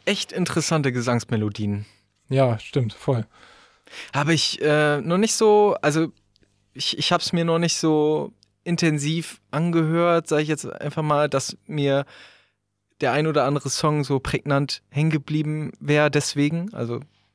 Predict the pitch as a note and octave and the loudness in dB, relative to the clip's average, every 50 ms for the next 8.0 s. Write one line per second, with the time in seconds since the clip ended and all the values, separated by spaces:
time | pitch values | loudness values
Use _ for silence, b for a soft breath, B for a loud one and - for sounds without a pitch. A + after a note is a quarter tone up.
0 | _ _ _ _ _ _ _ _ _ - B2+ B2 A#2+ A#2 A2+ A2 A2 - C3 - | _ _ _ _ _ _ _ _ _ -8 -6 -4 -2 -2 -2 -2 -2 -4 -6 -6
1 | - - A#2+ A2 - - A#2 A#2 A2+ - A#2 C3 B2 A#2 A#2+ - - - B2+ B2 | -6 -6 -8 -8 -6 -4 -4 -4 -2 -2 -4 -4 -2 -4 -6 -4 -2 0 0 2
2 | B2 A#2+ A#2+ A#2+ A#2 A#2 A2 B2 A#2+ B2+ - B2+ A#2 - - A#2 A2 G#2+ - A2+ | 2 2 2 2 0 0 0 0 0 0 -2 -4 -6 -4 -4 -6 -4 -4 -4 -2
3 | G#2+ A2 A#2 C3+ - - B B B B B B B B B B B B B2 B2+ | -2 -2 -2 -4 -6 -10 B B B B B B B B B B B B 2 4
4 | C3 C#3 C#3 C#3 C#3 - C#3 C#3 C3+ C3 C3 B2+ B2+ B2+ B2+ B2 A#2+ _ _ _ | 6 6 6 6 6 6 6 6 6 8 6 6 6 4 2 0 -4 _ _ _
5 | _ _ _ _ _ _ _ _ _ _ - F3+ F3+ E3 D#3+ D3+ D#3+ D3 C#3+ C#3+ | _ _ _ _ _ _ _ _ _ _ -4 0 2 4 4 2 2 -2 -2 0
6 | C3+ F3+ G3 G3 - F#3+ F3 E3+ - - D#3+ D#3 D#3 D3+ D3+ D#3+ D3+ D3 - D#3 | 0 0 0 0 -2 -6 -6 -6 -4 -2 0 0 0 0 0 -2 -4 -4 -4 -6
7 | D3 - - C3 C3+ - - B2 B2+ - - A#2 - - G#2+ G#2 G#2 G2+ - | -6 -4 -4 -6 -6 -4 -6 -8 -8 -8 -12 -14 -10 -8 -6 -4 -4 -6 -6